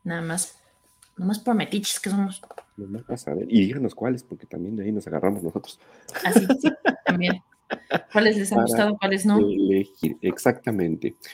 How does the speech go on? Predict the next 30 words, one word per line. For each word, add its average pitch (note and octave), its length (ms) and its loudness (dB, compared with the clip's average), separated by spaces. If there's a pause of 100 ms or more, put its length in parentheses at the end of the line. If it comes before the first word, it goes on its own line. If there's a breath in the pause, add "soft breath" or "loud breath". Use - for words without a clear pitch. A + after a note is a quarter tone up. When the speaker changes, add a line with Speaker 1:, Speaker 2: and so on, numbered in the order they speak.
(220 loud breath)
Speaker 2:
Este, G#2 540 6
antes C3+ 480 4
de B2+ 360 8
irnos, B2+ 560 6
este, - 220 -2
porque F#2+ 220 -4
a - 20 -2
mí G#2 120 2
siempre G#2+ 340 0
se G2 120 2
me G#2 120 0
olvida, F2 520 2 (480 loud breath)
estuvimos G#2 360 0
platicando F#2+ 640 -4
sobre F2+ 220 -4
este F2 180 -8
libro E2+ 240 -4
que - 60 -20
está E2 260 -10
en - 120 -12
la E2 60 -4
portada, D#2+ 500 -8
el E2+ 200 -8
del D#2 120 -10
Premio E2+ 240 -4
Planeta E2 320 -2
dos D#2+ 120 -2
mil E2+ 100 -6
veintiuno, G2 420 -4
es, F#2+ 200 -8